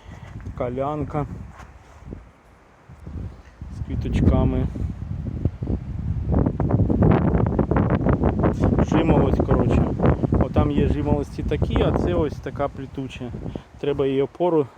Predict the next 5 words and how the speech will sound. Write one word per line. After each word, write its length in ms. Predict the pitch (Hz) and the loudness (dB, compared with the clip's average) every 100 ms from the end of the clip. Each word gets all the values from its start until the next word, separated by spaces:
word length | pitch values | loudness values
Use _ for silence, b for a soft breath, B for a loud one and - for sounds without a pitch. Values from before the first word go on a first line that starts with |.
| 127 | -6
зробити, 420 | 135 127 131 - | -6 -4 -6 -6
вона 200 | 123 139 | -6 -4
так 160 | 127 123 - - b b b b b - - - | -6 -10 -14 -20 b b b b b -20 -20 -10
плететься 520 | 127 120 165 165 156 | -8 -4 -4 -2 -4
гарно. 460 | 127 131 127 135 | -2 0 0 -2